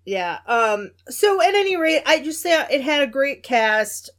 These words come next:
Um, you know, whether or not the kids went on to do other things, I think the cast is wonderful. It filmed at Disney's famed Golden Oak Ranch. They filmed a lot of things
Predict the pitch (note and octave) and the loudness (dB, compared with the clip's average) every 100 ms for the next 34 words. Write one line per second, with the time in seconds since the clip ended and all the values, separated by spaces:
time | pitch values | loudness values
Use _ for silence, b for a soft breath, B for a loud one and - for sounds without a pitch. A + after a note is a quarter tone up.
0 | F#3+ G#3 G3 G3 F#3+ F#3 - A#3 A3+ G3 | -8 -4 -2 -2 -4 -8 -10 -6 -4 -2
1 | G#3+ B3 C4+ A#3+ A3+ G#3+ F#3+ A#3+ G3+ F#3 | 2 4 4 0 -2 -4 -8 -6 -6 -6
2 | G3 F#3 F3+ F3 F3 F#3 F3 E3+ F3 E3 | -6 -6 -8 -12 -10 -6 -4 -2 -4 -4
3 | F3 E3 E3 D#3 D#3 F3 E3 D#3+ F3+ E3+ | -8 -8 -12 -12 -12 -14 -16 -12 -8 -6
4 | E3 - E3 E3 E3 D#3+ - D3 E3+ B | -8 -12 -12 -10 -10 -10 -10 -10 -10 B
5 | B B _ C4+ D4 - - - G#4 F#4+ | B B _ 2 2 -4 -18 -8 -4 0
6 | B3+ A3 A3+ C#4 - b b _ - A#3 | 0 0 -4 -10 -14 b b _ 0 2
7 | A3+ - G3 G#3+ C#4+ C#4 C#4+ C#4 C4 - | 2 -2 -8 -8 -6 -6 -6 -6 -8 -12
8 | - C4+ B3+ B3+ A#3+ A3+ - G3 A3+ A#3+ | -6 -4 -2 -4 -6 -10 -12 0 2 2
9 | A3 A3 - G#3 G3 F3+ F3+ D#3 - - | -2 -4 -4 -4 -6 -8 -8 -8 -12 -16
10 | - - G#3+ G#3 C4 A#3 G#3+ - F#3 E3 | -16 -2 0 2 0 0 -2 -4 -4 -6
11 | D#3 F3+ C4+ - D#4 D4+ D#4 | -4 -2 -4 -4 -8 -6 -10